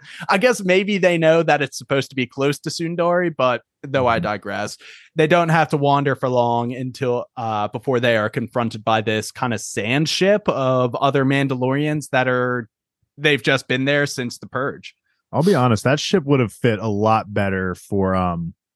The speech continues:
Speaker 1: who was the Pirate King? What was his name again? I'm already blanking.
Speaker 2: Gorian Shard.
Speaker 1: Gorian Shard. I feel like
Speaker 2: Never
Speaker 1: that, it,
Speaker 2: forget.
Speaker 1: it looks so perfect as a pirate ship. So I was expecting, I honestly thought for a second, I was like, "No fucking way Gorian Sh-,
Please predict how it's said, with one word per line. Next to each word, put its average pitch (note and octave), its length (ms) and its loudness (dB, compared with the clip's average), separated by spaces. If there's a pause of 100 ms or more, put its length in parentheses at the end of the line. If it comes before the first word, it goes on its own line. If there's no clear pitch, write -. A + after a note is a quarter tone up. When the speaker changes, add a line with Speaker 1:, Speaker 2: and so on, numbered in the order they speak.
(180)
Speaker 1:
who A#2+ 80 4
was A#2 100 2
the G#2+ 80 -4
Pirate G2+ 320 2
King? G2+ 200 0
What F#2+ 80 2
was F#2+ 120 0
his F2+ 80 -6
name F#2+ 180 0
again? F#2 180 -2
I'm E2+ 180 -4
already E2 200 -4
blanking. E2 220 -2
Speaker 2:
Gorian C3 400 -2
Shard. A#2 400 -2
Speaker 1:
Gorian A2 340 4
Shard. G2 260 2
I G2+ 40 2
feel D#3 140 4
like B2+ 120 0
Speaker 2:
Never C3+ 200 2
Speaker 1:
that, - 80 -6
it, C3 60 2
Speaker 2:
forget. G#2 340 -6 (240)
Speaker 1:
it C#3+ 80 0
looks D#3 260 4
so C3+ 380 2
perfect A2 480 -2
as F#2 100 -6
a G2 60 -2
pirate G2 420 -2
ship. F#2 200 -4
So G#2 140 2
I G2+ 60 4
was G#2 120 0
expecting, A#2 600 0
I A#2 220 0
honestly D3 320 2
thought B2+ 320 2
for G#2+ 100 -4
a G2+ 60 -4
second, A#2+ 300 -2
I - 20 -2
was G2+ 100 -4
like, G2+ 120 -4
"No A2 180 2
fucking C#3 360 -2
way A2 180 2
Gorian G2 380 0
Sh-, - 200 -6